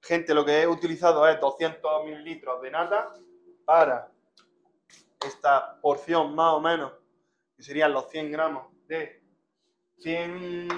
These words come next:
gramos largos más bien, de castaña. La vamos a trocear un poco para que se ablande antes. Sobre todo es porque como la hemos asado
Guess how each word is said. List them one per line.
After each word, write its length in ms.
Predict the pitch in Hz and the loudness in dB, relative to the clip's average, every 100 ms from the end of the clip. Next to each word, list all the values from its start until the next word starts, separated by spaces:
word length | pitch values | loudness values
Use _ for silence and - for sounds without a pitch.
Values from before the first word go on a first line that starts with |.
| 170 170 | -4 -2
gramos 320 | 170 170 165 | 0 0 0
largos 320 | 170 170 160 | 0 0 -2
más 160 | 156 160 | -6 -6
bien, 320 | 175 190 - _ _ _ | -8 -12 -14 _ _ _
de 120 | - 156 | 0 4
castaña. 480 | 135 - 151 143 | 4 6 4 4
La 80 | 135 | 4
vamos 240 | 139 151 160 | 6 6 4
a 20 | |
trocear 420 | 143 139 143 160 | 2 2 4 4
un 120 | 175 170 | 4 -2
poco 400 | 190 190 208 208 | -2 4 2 4
para 320 | 175 196 196 | 4 4 2
que 240 | - 190 196 | -4 -8 -8
se 200 | - 185 | -4 0
ablande 480 | 156 165 175 180 | 0 0 -6 -4
antes. 320 | 147 143 - - | -4 -6 -10 -18
Sobre 280 | 139 135 | -10 -10
todo 260 | 135 170 175 | 0 4 4
es 60 | 170 | 4
porque 280 | 135 - | -2 -12
como 220 | 127 127 131 | -12 -6 0
la 160 | 139 | 2
hemos 240 | 160 165 160 | 4 2 0
asado 460 | - 180 156 127 | 2 2 2 0